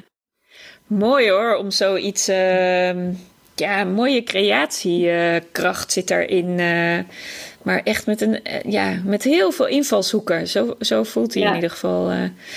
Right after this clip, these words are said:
Speaker 1: Maar die invalshoeken zitten vooral in dat het voor jou echt heel experimenteel is en je eigenlijk nooit weet wat je krijgt door wat je als, hè, door de voorbeelden die je al eerder gaf, dat kleuren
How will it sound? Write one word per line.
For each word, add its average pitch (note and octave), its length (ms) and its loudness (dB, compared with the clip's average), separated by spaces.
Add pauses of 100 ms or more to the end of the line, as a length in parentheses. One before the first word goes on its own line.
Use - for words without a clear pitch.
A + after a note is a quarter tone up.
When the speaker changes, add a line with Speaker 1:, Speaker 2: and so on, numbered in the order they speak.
(180)
Speaker 1:
Maar G3+ 200 2
die G#3 140 -2
invalshoeken A3+ 460 0
zitten A#3 260 0
vooral G#3+ 460 2
in A3 180 0
dat G#3+ 140 2
het A3 160 -2
voor A3 100 2
jou G3+ 240 2
echt - 220 -2
heel A#3+ 300 2
experimenteel G#3+ 960 0
is G3+ 240 0
en G#3+ 180 0
je G#3+ 240 0 (280)
eigenlijk B3 380 0
nooit B3 380 2
weet A3+ 240 2
wat A3 200 -2
je G3+ 60 -2
krijgt G#3+ 520 0
door G3+ 180 2
wat G#3 140 0
je - 80 0
als, G3+ 260 0
hè, A3 460 2 (180)
door G3 140 0
de G3 60 0
voorbeelden G3+ 580 2
die G3 100 0
je G3 100 2
al G3 140 2
eerder A#3 280 0
gaf, F#3+ 340 -2 (340)
dat F#3+ 200 -2
kleuren G#3+ 640 2